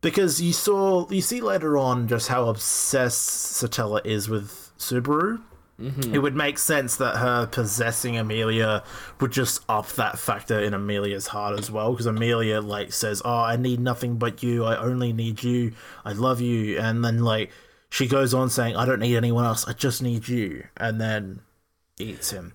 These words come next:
Speaker 2: Yeah, and
Speaker 1: Um,
Speaker 2: then Subaru is, like, s-, hella sus. He's like, "Amelia would never say that."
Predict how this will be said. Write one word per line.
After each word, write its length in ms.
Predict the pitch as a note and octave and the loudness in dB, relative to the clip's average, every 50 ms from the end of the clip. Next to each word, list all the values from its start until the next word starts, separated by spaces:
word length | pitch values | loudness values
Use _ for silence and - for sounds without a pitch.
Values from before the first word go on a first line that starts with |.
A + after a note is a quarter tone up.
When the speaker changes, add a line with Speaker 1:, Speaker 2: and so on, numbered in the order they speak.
| - - | -14 -4
Speaker 2:
Yeah, 540 | D#3+ F3+ F#3+ G#3+ A#3 B3 B3+ A#3+ A3 G3+ G3+ | 0 2 4 4 4 4 4 2 2 4 4
and 80 | F#3+ F#3+ | 4 6
Speaker 1:
Um, 240 | G3+ G3+ G3+ G3 F#3+ | 6 6 6 6 4
Speaker 2:
then 100 | F3 D3+ | 4 2
Subaru 640 | D3 D3+ - F#3+ G3 - G#3 G#3+ G3+ F#3+ F3+ E3+ E3 | 2 2 2 2 2 4 4 6 8 8 8 8 8
is, 160 | D#3 D3 C#3+ | 6 6 6
like, 140 | D#3 C#3+ C#3+ | 4 4 4
s-, 340 | C#3 - - - - - - - - | 4 2 2 0 0 -4 -6 -8 -8
hella 340 | - - E3+ E3 D#3 C#3+ | -2 0 2 4 4 2
sus. 320 | - - D#3+ D3 C3+ C3 - | 2 4 4 4 2 2 2
He's 160 | C#3 B2+ C3 | 2 2 4
like, 200 | B2+ A#2+ A#2+ A#2+ | 4 2 2 2
"Amelia 420 | C3+ C3 B2+ C3+ C3+ C3 C3 C3 | 0 2 4 6 6 6 8 6
would 160 | B2 A#2+ A2+ A#2 | 6 6 4 4
never 240 | A#2 A2+ A2 A2+ A#2 | 2 2 2 0 0
say 240 | - - C3 A#2 G#2+ | 0 2 2 2 0
that." 320 | G#2 F2+ E2+ - A2 - | 0 -4 -8 -8 -12 -14